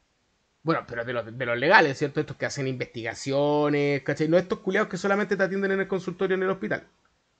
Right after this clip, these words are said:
No, no, no, weones que se dedican a la medicina. No que solo la practican, sino que se dedican. ¿Vale? Cuando tú entras al mundo de los que se dedican a estudiar medicina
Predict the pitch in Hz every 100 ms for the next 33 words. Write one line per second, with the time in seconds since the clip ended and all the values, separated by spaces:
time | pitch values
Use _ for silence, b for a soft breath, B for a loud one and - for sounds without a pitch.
0 | _ - 196 220 175 113 127 160 165 143
1 | 151 131 127 160 170 185 190 202 214 233
2 | 175 - - _ _ _ _ _ _ _
3 | _ _ _ _ _ _ 147 165 170 196
4 | 190 180 190 185 - 156 117 _ _ _
5 | _ _ _ _ - 135 131 123 - 123
6 | 117 123 - - _ _ _ _ _ _
7 | b b b b b 131 180 190 _ _
8 | _ _ _ 147 143 160 208 233 220 190
9 | 185 214 180 156 143 131 - 120 123 160
10 | 156 143 - 117 107 120 185 190 208 -
11 | 185